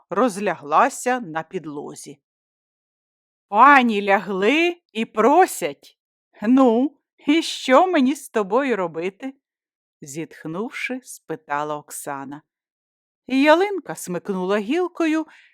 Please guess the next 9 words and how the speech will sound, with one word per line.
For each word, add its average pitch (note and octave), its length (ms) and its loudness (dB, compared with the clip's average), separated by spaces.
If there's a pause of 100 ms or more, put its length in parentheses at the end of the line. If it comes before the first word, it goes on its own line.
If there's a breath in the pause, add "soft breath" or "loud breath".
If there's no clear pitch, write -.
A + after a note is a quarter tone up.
(120)
ніби F4 460 -2 (160)
знизуючи B3 760 0
плечима. C#4 680 -4 (640)
"Прикрашати, F3 1040 -4
звичайно". D#3 800 -6 (1400)
Таємничий D4+ 960 2
добродій A#3+ 760 0
передбачив E3 840 -8
усе, A#3 380 -4